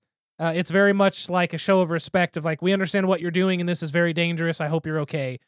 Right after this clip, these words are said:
And everybody immediately is just walking out, like, people are clapping and you could just tell. That was scary. But yeah, we got to see that as well.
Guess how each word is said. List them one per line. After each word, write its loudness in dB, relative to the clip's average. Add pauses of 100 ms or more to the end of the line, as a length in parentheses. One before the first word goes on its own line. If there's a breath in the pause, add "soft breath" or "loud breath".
(160)
And -4
everybody 4 (200)
immediately 2
is -2
just -2
walking 2
out, 0
like, -4
people -2
are 2
clapping -2
and -6
you -2
could -6
just -8
tell. -4 (240)
That 2
was -2
scary. 0 (520)
But -2
yeah, 4
we 2
got 0
to -10
see -2
that 0 (100)
as -8
well. -8